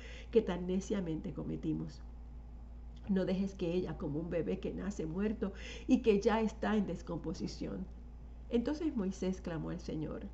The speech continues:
"Dios, te suplico que la sanes". Pero el Señor le dijo a Moisés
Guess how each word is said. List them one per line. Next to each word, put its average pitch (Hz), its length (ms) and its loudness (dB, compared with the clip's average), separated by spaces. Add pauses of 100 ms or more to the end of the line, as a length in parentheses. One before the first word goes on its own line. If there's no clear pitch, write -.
(580)
"Dios, 156 380 0
te - 100 -2
suplico 208 540 0
que 165 100 -4
la 156 120 0
sanes". 156 500 -6 (580)
Pero 240 140 8
el 254 80 8
Señor 254 280 6
le 233 100 6
dijo 196 180 2
a 175 60 2
Moisés 170 480 -6